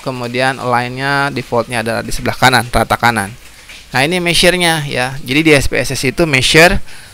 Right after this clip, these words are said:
pengukuran, eh, skala pengukuran variabel itu ada tiga ya. Ada di sini paling tinggi adalah scale,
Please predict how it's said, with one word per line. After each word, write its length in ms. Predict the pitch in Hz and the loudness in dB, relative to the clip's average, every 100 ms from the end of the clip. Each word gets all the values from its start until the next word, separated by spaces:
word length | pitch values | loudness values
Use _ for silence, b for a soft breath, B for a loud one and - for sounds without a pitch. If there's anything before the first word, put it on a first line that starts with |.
| B | B
pengukuran, 640 | - 135 135 139 151 156 160 | -10 -8 -6 -4 -2 -2 -8
eh, 440 | - 120 131 135 131 | -6 2 4 6 4
skala 240 | 135 131 | 4 2
pengukuran 320 | 139 139 135 | 2 -2 -2
variabel 400 | 131 123 117 135 | 0 0 2 0
itu 80 | 165 | 2
ada 140 | 143 - | 0 -2
tiga 320 | 107 104 101 - | -6 -8 -8 -6
ya. 320 | 98 104 - - | -6 -6 -8 -10
Ada 480 | 110 104 101 95 - - - | -4 0 2 0 -4 -14 -6
di 80 | - | -2
sini 160 | 135 | 0
paling 240 | 131 120 117 | 2 2 2
tinggi 320 | 123 123 123 | -6 -2 0
adalah 240 | 113 117 | 0 0
scale, 560 | 110 - 147 151 180 | -2 2 6 6 6